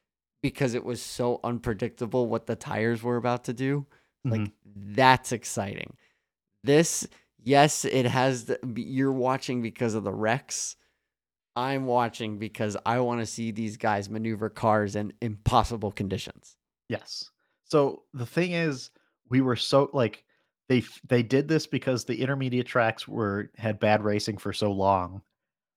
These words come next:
Speaker 2: But then we get the car that does it perfectly, and they coulda just changed nothing. We woulda had, like, the greatest race of all time.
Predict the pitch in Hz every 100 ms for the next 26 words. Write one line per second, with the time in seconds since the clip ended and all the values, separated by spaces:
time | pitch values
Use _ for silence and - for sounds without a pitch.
0 | _ _ _ _ 131 135 147 139 135 131
1 | - 131 139 123 110 - 120 117 - -
2 | 156 131 - 101 - 117 117 113 160 147
3 | 143 - 131 120 113 110 160 160 151 127
4 | 120 120 113 107 107 101 95 101 104 98
5 | 92 98 -